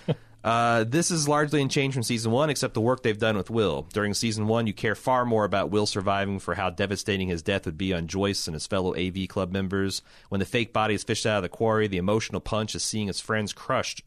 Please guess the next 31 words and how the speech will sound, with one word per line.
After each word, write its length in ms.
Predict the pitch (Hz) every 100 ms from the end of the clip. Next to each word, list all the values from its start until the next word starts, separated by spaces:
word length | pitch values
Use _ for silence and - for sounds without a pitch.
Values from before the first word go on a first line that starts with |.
| _
and 100 | 90
his 120 | 90 87
mom 240 | 101 98
try 180 | 107 95
to 80 | -
cope. 340 | 135 107 - - - - - - - -
But 120 | 139
in 40 | 143
this 160 | 208
season, 280 | - 147 131
the 40 | 117
Duffer 220 | 131 135
Brothers 340 | 113 120 117
do 120 | 110
a 40 | 107
great 280 | 98 113 110
job 240 | 113 101
of 60 | 92
showing 260 | 117 107
how 100 | 107
hard 240 | 92 110 104
it's 100 | -
been 180 | 104
for 120 | 95 87
Will 240 | 101 110
to 140 | -
assimilate 520 | 80 - 113 107 104 -
into 200 | 90 98
his 120 | 85
normal 280 | 101 98 85
life. 400 | 98 107 -